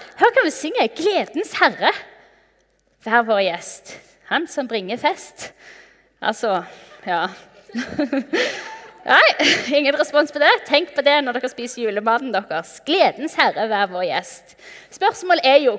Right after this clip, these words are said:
hvorfor er vitnesbyrd om Jesus en kilde til, til så stor glede? Hvorfor er den store headeren i juleevangeliet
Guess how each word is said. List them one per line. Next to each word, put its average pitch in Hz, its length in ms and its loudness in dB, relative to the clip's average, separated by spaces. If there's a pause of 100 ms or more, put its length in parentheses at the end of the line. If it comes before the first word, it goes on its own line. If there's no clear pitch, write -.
hvorfor 381 440 0 (160)
er 226 240 4 (320)
vitnesbyrd 208 560 -10
om 202 80 -12
Jesus 180 640 -10
en 214 80 -12
kilde 196 480 -8
til, 220 160 -4
til 196 240 -2
så 196 240 -8
stor 180 280 -12
glede? - 340 -4 (880)
Hvorfor 320 640 0
er 247 300 2 (420)
den 226 160 0
store 240 440 -10
headeren 262 440 -2 (640)
i - 160 -6
juleevangeliet 208 960 -4